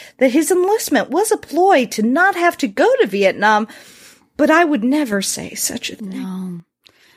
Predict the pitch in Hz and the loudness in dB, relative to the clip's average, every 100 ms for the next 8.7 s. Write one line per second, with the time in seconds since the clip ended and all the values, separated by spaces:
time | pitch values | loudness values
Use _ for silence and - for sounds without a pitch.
0 | _ 294 262 190 214 202 202 190 - 180 | _ -2 -2 -2 -4 -2 -2 -4 -6 -8
1 | 170 156 165 151 151 151 480 480 539 523 | -8 -6 -8 -8 -12 -4 -2 0 -2 -2
2 | 605 605 508 349 269 - 571 427 220 - | -4 -2 -2 -2 -2 0 0 -2 -4 -10
3 | - - 698 220 190 180 196 - 220 349 | -4 -2 -2 -4 -8 -8 -8 -6 -4 -2
4 | 403 453 381 254 196 233 247 254 294 262 | 0 0 0 -2 -4 -4 0 2 2 2
5 | 226 254 269 277 277 208 226 277 311 285 | 2 2 0 -2 -4 -2 2 2 2 0
6 | 339 339 440 453 254 180 160 104 - - | 0 2 0 0 -4 -4 -2 -2 -4 -8
7 | 208 269 233 - 254 220 - - 254 254 | -2 0 0 0 0 2 0 -2 0 -2
8 | 240 220 440 466 349 480 | -4 -2 0 0 0 -2